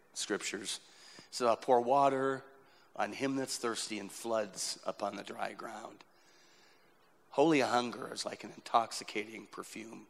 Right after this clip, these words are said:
to God. What bacon is to men, holy hunger is <laughs> to God. In fact, ladies, if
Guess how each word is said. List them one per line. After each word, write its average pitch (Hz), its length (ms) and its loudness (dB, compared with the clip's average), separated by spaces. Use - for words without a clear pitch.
to 101 80 -10
God. 110 420 -14
What 123 300 0
bacon 147 500 4
is 131 400 0
to - 160 -4
men, 117 400 0
holy 143 300 6
hunger 120 500 4
is 113 540 -4
<laughs> - 480 -8
to 117 100 -2
God. 113 400 -6
In - 60 -18
fact, 135 260 2
ladies, 123 480 4
if - 260 -10